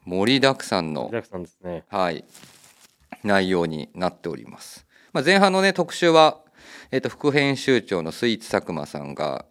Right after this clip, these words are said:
Speaker 1: あの、記事にしてくれてるんですけど、あの、まあ、ビームスプラスの、まあ、裏側を知りたいというところで、えーっと、まあ、取材形式みたいな感じで、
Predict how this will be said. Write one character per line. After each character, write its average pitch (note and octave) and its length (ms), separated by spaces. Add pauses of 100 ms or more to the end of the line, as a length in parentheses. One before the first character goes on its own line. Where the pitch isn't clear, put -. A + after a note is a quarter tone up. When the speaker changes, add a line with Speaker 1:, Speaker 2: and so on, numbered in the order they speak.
Speaker 1:
あ F#2 100
の、 E2+ 100
記 G#2 160
事 F2 120
に D2+ 120
し - 80
て - 120
く E2+ 100
れ D#2+ 100
て E2 120
る D#2 120
ん C#2+ 60
で - 100
す - 120
け E2 100
ど、 F2+ 280 (320)
あ A#2 100
の、 G2+ 240
ま G#2 260
あ、 - 120
ビ G#2 160
ー - 20
ム F#2+ 100
ス - 120
プ - 80
ラ F#2 100
ス - 160
の、 C2 200 (300)
ま F#2 100
あ、 - 20
裏 F#2+ 240
側 F#2+ 140
を F#2 100
知 - 120
り E2 120
た E2+ 140
い D2+ 60
と D2+ 120
い - 20
う C2+ 60
と E2+ 120
こ A#2 120
ろ A2+ 100
で、 D#2+ 220 (880)
え E2+ 120
ー - 20
っ D#2 40
と、 - 140
ま D#2+ 80
あ、 D#2 40
取 A2+ 140
材 G#2 220
形 G2+ 180
式 - 200
み E2 80
た D2 100
い - 20
な C2 80
感 D2 220
じ C#2+ 100
で、 - 180